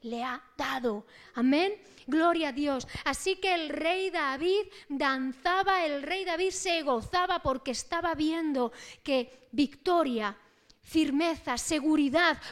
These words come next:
provisión, Dios era el todo por el todo y la presencia de Dios estaba entrando en Jerusalén.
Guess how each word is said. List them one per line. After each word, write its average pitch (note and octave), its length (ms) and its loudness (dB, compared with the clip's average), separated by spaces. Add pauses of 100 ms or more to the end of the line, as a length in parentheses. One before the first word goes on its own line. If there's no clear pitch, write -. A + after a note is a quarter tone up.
provisión, D4 880 4 (520)
Dios C#4+ 600 2 (120)
era C4+ 320 0
el A#3+ 200 -4
todo C#4 420 0
por A#3+ 180 0
el G#3+ 240 -2
todo B3+ 480 -6 (280)
y C#4+ 140 2
la A#3 180 -2
presencia C#4 680 -4
de A#3+ 140 -8
Dios B3 320 -6
estaba A#3+ 440 -8
entrando A3 600 -6
en G3+ 100 -10
Jerusalén. A#3 800 -12